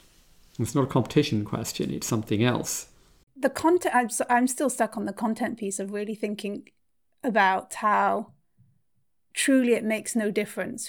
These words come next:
Speaker 2: who owns these networks, that the content is still gonna be there, and we need to figure out how we get that, talking about harmful content or extreme, extreme content.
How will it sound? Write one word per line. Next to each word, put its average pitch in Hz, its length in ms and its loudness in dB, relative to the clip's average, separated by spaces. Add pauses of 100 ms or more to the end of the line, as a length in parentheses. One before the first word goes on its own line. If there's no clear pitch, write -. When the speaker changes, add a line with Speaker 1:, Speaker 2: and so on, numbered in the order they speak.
Speaker 2:
who 220 200 0
owns 202 360 -4
these 196 520 -4
networks, 220 640 -2
that - 200 -6
the - 60 -6
content 208 720 -4
is 233 120 -4
still 202 180 0
gonna 196 160 -2
be 190 120 -2
there, 190 180 -2
and 185 80 -6
we 190 80 -6
need 196 160 -4
to 202 80 -8
figure 196 280 -2
out 190 480 -4 (600)
how 202 220 4
we 196 140 0
get 185 280 2
that, - 280 -2 (520)
talking 190 260 -2
about 170 180 0
harmful 190 400 -2
content 180 520 -6
or 180 100 0
extreme, 214 540 -4 (100)
extreme 208 500 -2 (140)
content. 196 560 -2